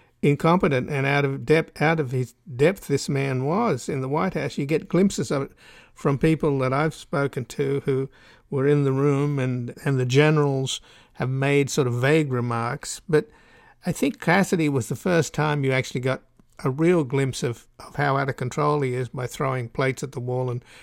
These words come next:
ketchup drip-, dripping down the wall of his, uh, of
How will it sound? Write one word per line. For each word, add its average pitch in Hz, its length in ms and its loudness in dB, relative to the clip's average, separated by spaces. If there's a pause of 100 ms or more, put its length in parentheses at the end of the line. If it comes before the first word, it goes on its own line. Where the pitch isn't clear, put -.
(120)
ketchup - 440 0
drip-, - 360 -4
dripping 139 340 0
down 123 220 -2
the 123 60 -4
wall 123 340 -4
of 120 120 -6
his, 123 240 -8
uh, 123 180 -4 (640)
of 127 320 -4